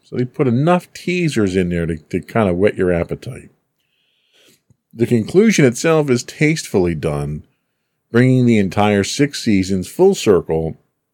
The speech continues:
with a cast of characters being exactly who we knew they were, and a final act of following one's conscience, conscience similar to what started everything back in season one, episode one.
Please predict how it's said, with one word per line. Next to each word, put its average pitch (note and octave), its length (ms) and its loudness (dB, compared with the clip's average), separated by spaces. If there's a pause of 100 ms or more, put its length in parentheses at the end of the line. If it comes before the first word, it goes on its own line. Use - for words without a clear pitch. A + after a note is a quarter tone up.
(480)
with F2+ 160 -4
a F2 40 -4
cast B2+ 380 -2
of C3 100 -4
characters G#2+ 520 -2
being F#2+ 420 -2
exactly G#2 800 0
who A#2+ 160 0
we D#3+ 180 0
knew A#2+ 260 2
they A#2+ 160 2
were, E2 500 0 (640)
and - 100 -2
a - 60 -4
final D3 600 0
act F#2 320 -2
of E2+ 80 -2
following G#2 580 0
one's C#3 260 0
conscience, G#2+ 1000 -4
conscience D#3 720 0 (560)
similar A#2 640 -2
to F#2+ 180 -6
what F#2+ 240 -4
started G2+ 440 0 (100)
everything G2+ 580 0
back E2+ 460 -4
in D#2 220 -6
season G#2+ 480 0
one, A2+ 340 0
episode D#2 500 -2
one. A#1+ 420 -12